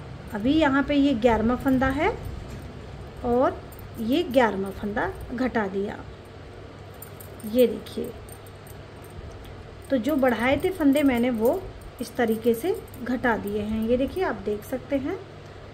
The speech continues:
और बहुत ही अच्छा सा finishing के साथ हमारा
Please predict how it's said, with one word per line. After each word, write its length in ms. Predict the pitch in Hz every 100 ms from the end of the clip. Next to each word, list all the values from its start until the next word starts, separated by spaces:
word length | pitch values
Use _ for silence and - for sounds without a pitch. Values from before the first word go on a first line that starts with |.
| -
और 60 | 214
बहुत 420 | 254 254 294 302
ही 60 | 302
अच्छा 280 | 277 277
सा 160 | 269 294
finishing 480 | 285 254 254 277 269
के 100 | 277
साथ 300 | 277 214 233
हमारा 320 | 220 220 311